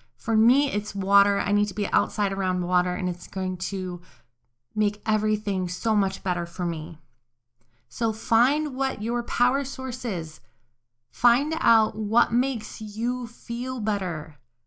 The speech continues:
Find an easy way for you to be able to, to disconnect. For me, there's a specific park that is beautiful, that has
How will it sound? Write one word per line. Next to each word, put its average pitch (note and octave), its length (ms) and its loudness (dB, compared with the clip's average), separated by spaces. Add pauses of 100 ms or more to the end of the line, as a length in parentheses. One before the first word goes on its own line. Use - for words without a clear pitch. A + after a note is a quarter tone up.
(460)
Find C4 420 0
an A#3 200 -2
easy A#3+ 360 -4
way A#3+ 280 -4
for B3 180 -10
you A#3+ 360 -4
to A#3+ 160 -6
be A3 120 -2
able G#3 120 -2
to, G#3 240 -6 (200)
to A3 120 -6
disconnect. G#3 920 -4 (960)
For C4+ 140 2
me, A3+ 240 2
there's G#3 220 -4
a G3 60 -4
specific E3+ 540 -8
park - 720 -4 (420)
that G#3+ 100 2
is G3+ 180 -2
beautiful, A3 960 -2
that G3+ 140 -2
has F#3 500 -2